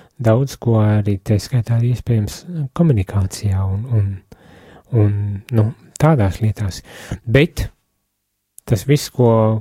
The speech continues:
uz ko es šo s-, sarunu arī gribu aizvest, eh, ir, eh, tas jautājums, atsaucoties atpakaļ uz iepriekšējā raidījuma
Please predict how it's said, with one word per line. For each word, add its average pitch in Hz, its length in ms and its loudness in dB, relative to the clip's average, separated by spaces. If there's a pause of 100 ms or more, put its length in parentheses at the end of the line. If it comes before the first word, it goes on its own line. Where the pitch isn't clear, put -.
uz 135 280 0
ko 135 220 6
es 104 260 -2
šo 117 260 2 (300)
s-, 113 400 -2
sarunu 110 500 2
arī 107 160 0
gribu 110 380 2 (540)
aizvest, 147 1080 2
eh, 117 260 2 (320)
ir, 123 300 4
eh, 110 260 4 (460)
tas - 240 -2
jautājums, 120 760 2
atsaucoties 107 800 -2
atpakaļ 113 460 2
uz 107 100 2
iepriekšējā 123 720 0
raidījuma 113 600 2